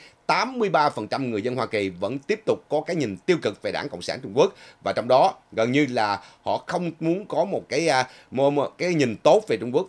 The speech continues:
và gia tăng bốn phần trăm so với cùng thời kỳ năm ngoái, đạt tới bốn mươi bốn phần trăm. Thêm vào đó, năm mươi hai phần trăm người dân Hoa Kỳ vẫn xem Trung Quốc là một đối thủ cạnh tranh và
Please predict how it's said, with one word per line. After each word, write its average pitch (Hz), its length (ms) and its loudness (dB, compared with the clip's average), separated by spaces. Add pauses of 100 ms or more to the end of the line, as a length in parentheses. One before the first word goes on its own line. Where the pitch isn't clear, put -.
và 104 100 -2
gia 127 220 0
tăng 131 340 -6
bốn 202 340 4
phần 117 220 -2
trăm 120 200 -4
so 131 280 2
với 143 180 -2
cùng 101 120 -8
thời 90 100 -6
kỳ 95 100 -8
năm 101 160 -8
ngoái, 127 280 0 (220)
đạt 113 340 -4
tới 165 140 2
bốn 175 240 0
mươi 190 80 -2
bốn 156 160 0
phần 120 120 -8
trăm. 113 320 -6
Thêm 165 160 0
vào 123 100 0
đó, 123 300 2 (240)
năm 185 340 0
mươi 180 140 2
hai 165 160 2
phần 117 160 -8
trăm 131 220 -4
người 110 160 -4
dân 131 160 -4
Hoa 123 80 -4
Kỳ 110 260 0
vẫn 90 280 -6
xem 143 260 -2
Trung 131 180 -6
Quốc 190 180 -4
là 101 160 -6
một 95 160 -6 (100)
đối 165 200 6
thủ 127 320 0
cạnh 117 300 -4
tranh 139 180 2 (300)
và 110 440 2